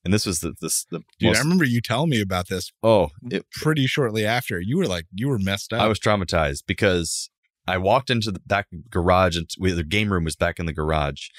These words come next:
Speaker 1: and I'm whistling, having a good time, gonna go play some video games. I open the door, and my sister is there,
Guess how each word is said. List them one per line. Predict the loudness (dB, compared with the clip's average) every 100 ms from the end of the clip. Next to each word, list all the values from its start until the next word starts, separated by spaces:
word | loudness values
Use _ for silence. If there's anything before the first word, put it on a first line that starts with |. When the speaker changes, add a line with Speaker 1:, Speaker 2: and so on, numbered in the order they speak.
| -20 -20 _
Speaker 1:
and | -2 2 2 0 -2
I'm | -2 2
whistling, | 2 4 2 2 2
having | 2 0 -2
a |
good | -6 -4
time, | 0 2 2
gonna | 2 0
go |
play | 0 0
some | 0 0
video | 2 2
games. | 2 2 0 -2
I | 2
open | 2 2 0
the | 2
door, | 4 4 4 2
and | -2 -2
my | -2
sister | -2 -4 -2 0
is | 0 2
there, | 4 4 2